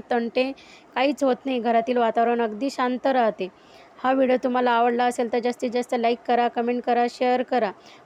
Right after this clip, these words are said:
तुमचे कुठलेही अडचणी किंवा कुठलेही, अ, प्रश्न किंवा शंका असेल, तर मला कमेंट करून जरूर, कमेंट करून जरूर, जरूर सांगा, कमेंट करा.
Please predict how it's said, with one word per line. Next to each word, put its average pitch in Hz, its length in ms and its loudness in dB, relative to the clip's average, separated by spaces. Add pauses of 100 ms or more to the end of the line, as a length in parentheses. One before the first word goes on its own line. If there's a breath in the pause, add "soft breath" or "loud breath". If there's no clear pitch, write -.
तुमचे 240 300 0
कुठलेही 254 480 -2
अडचणी 247 440 0
किंवा 240 200 0
कुठलेही, 254 680 -2
अ, 226 440 2
प्रश्न 240 420 -2
किंवा 262 240 2
शंका 247 320 -2
असेल, 247 400 0
तर 254 80 0
मला 240 240 0
कमेंट 254 540 -2 (140)
करून 262 420 2
जरूर, 247 300 2 (500 loud breath)
कमेंट 277 300 2
करून 285 360 4 (840)
जरूर, 262 300 2
जरूर 262 300 2
सांगा, 214 340 0
कमेंट 226 380 -2
करा. 208 200 0